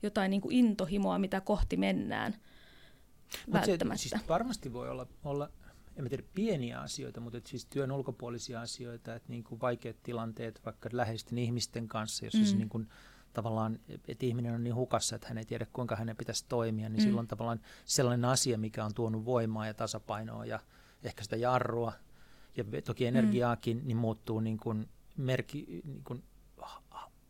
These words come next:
Speaker 2: tästä merkitysmielessä hallitsemattomaksi, että, et, niinku, mitä järkeä tässä enää on.
Speaker 1: Mm.
Speaker 2: Että, mm, niinku, suhde johonkin ystävään tai, ä, puolisoon tai lapsiin
Speaker 1: Mm.
Speaker 2: tai muut, niin ajautuu
Speaker 1: Niin.
Speaker 2: semmoiseen tilaan, niin nehän on, niinku, superstressaavia
Speaker 1: Ne on
Speaker 2: asioita.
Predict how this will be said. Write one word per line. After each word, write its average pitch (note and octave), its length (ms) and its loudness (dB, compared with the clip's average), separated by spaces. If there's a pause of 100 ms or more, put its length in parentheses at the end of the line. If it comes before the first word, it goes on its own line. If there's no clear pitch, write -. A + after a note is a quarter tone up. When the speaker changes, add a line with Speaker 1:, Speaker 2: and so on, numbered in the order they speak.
(480)
Speaker 2:
tästä - 220 2
merkitysmielessä A2+ 640 0
hallitsemattomaksi, A2 880 -2
että, - 200 -12
et, A2+ 80 -8
niinku, B2+ 120 -2
mitä C#3 200 4
järkeä A2+ 400 0
tässä - 380 -4
enää G#2 300 -6
on. G2+ 260 -8 (420)
Speaker 1:
Mm. G#3+ 280 4
Speaker 2:
Että, G#3 200 -6 (120)
mm, - 360 -8
niinku, A#2 320 -12 (200)
suhde A2 340 0
johonkin G#2+ 500 -2
ystävään B2+ 560 0
tai, B2+ 240 2
ä, B2 140 -2
puolisoon A#2+ 680 2
tai C3 260 -4
lapsiin A3 480 4
Speaker 1:
Mm. A3 60 6
Speaker 2:
tai G#3+ 120 4
muut, B2 220 0
niin A#2+ 100 -4
ajautuu A#2 260 4
Speaker 1:
Niin. C3 100 4
Speaker 2:
semmoiseen A#2+ 360 0
tilaan, A#2 320 0
niin A#2 80 -2
nehän A#2 180 -2
on, A2+ 60 -2
niinku, A2+ 180 -4
superstressaavia - 960 0
Speaker 1:
Ne G#3 80 8
on B3+ 60 10
Speaker 2:
asioita. A#3 160 8